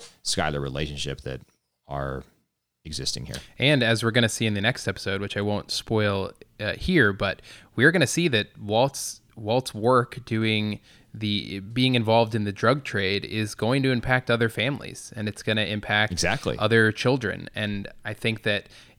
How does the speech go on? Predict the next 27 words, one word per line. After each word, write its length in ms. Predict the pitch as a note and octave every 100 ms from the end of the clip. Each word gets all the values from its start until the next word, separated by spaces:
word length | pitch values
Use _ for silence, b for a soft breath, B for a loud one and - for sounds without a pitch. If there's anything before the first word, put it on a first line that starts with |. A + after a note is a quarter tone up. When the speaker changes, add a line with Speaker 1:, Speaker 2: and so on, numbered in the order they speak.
| _
Speaker 2:
it 180 | A2+ A2+
is 200 | A#2+ -
funny 360 | A#2+ A#2+ A2+ G#2
to, 360 | A2+ G#2 G2+ - _ -
you 120 | A2+
know, 100 | G2+
in 80 | G2+
a 40 |
dark 340 | G#2 G#2+ C3+ -
way, 240 | G#2 G2
that 300 | G#2 G2+ -
he's 560 | - - G#2+ G2+ G2 - B B B -
really 300 | A2 A#2 A2+
worried 380 | G#2 A2 A2 G#2+
about 340 | G2+ G2 G2
Skyler 400 | - A2+ G#2+ G#2
smoking 320 | G#2 A2 G#2 G#2
three 160 | G#2+
cigarettes 520 | G2+ C#3 B2 A2 -
and 180 | G#2 G#2
what 160 | G#2 G2+
that 160 | G#2
effect 260 | G#2+ A#2 -
will 120 | A2
have 160 | G#2+ G#2
on 160 | G2+
his, 240 | A#2 C#3